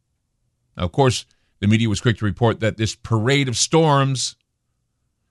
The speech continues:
was caused by warmer sea and air temperatures caused by climate change. In fact, it was stated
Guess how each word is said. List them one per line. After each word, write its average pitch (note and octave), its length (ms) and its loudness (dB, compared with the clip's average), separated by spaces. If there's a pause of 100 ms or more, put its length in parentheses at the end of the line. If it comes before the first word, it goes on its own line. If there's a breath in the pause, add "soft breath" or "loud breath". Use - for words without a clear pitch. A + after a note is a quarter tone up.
(600)
was A#2 120 -4
caused C#3 300 2
by B2 120 4
warmer C3+ 340 2
sea D3+ 420 2
and B2+ 80 0
air D3+ 240 2
temperatures A#2+ 460 -2
caused B2 260 2
by B2 80 0
climate D#3 380 -2
change. F#2 260 -6
In G#2 80 -4
fact, D3+ 300 2
it - 80 -6
was A2+ 120 -4
stated D#3+ 600 0